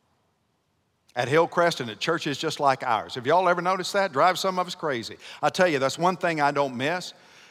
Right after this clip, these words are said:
about preaching to an empty room. Nobody gets up to go to the bathroom,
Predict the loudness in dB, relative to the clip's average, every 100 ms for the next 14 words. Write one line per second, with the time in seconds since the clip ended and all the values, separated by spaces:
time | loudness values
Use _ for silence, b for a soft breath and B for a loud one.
0 | b 4 4 4 0 0 -2 -2 -2 0
1 | 0 -2 0 0 -2 0 0 4 2 2
2 | -4 -2 -2 -2 -2 -2 -2 2 2 2
3 | -2 -4